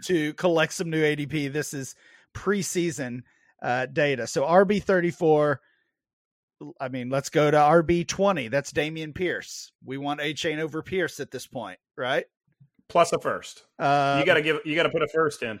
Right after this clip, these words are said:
Speaker 2: with that deal.
Speaker 1: So let R B, uh, R B fourteen, Najee Harris.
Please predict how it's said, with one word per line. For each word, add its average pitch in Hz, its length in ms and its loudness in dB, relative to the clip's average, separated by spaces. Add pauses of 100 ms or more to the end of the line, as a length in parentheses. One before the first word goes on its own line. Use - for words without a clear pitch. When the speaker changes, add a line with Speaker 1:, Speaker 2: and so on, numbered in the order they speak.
(120)
Speaker 2:
with 117 120 -8
that 120 200 0
deal. 92 200 -10 (140)
Speaker 1:
So 151 200 0
let 151 260 2
R 151 180 4
B, 160 480 0 (360)
uh, 156 40 -4
R 139 360 2
B 165 120 0
fourteen, 170 680 4
Najee 147 340 -2
Harris. 151 580 -2